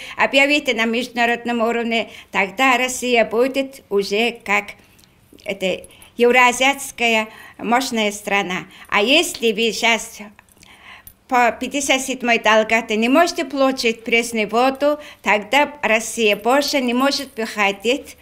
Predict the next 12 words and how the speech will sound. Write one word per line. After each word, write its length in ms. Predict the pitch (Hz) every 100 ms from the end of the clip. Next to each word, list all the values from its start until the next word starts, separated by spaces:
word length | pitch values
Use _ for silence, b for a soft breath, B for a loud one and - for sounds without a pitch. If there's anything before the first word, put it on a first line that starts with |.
| b
выходить 800 | - 208 247 240 240 285 330 - b b _ -
в 20 |
Евразию, 800 | 208 233 247 226 226 220 202 185
потому 300 | - 269 311
что 120 | 311
Евразия 540 | 294 269 277 254 240 233
будет 380 | 233 233 233
дальше, 480 | 233 226 226 - 285 294 B B - - - -
политику 420 | 269 277 349 - 269
будет 420 | 240 247 247 254
вести 400 | 226 - - 311
по 360 | 311 269 285